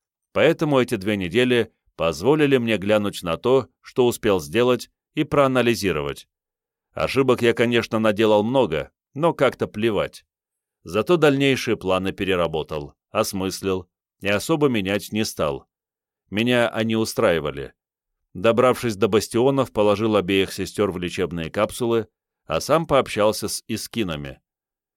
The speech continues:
Те подтвердили мои подозрения. Только наследник тут ни при чём. Такая гиперактивность ещё продержится двадцать лет. Это один из предков подсуропил. Поиграл с геномом, учёный недоделанный. Как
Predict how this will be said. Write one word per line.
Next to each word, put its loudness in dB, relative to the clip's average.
Те 2
подтвердили 2
мои 0
подозрения. -4
Только 0
наследник 2
тут -4
ни 0
при -2
чём. -4
Такая 2
гиперактивность 0
ещё -2
продержится -2
двадцать -2
лет. -2
Это 2
один 2
из -4
предков 0
подсуропил. -4
Поиграл 4
с -6
геномом, 0
учёный 0
недоделанный. -2
Как 2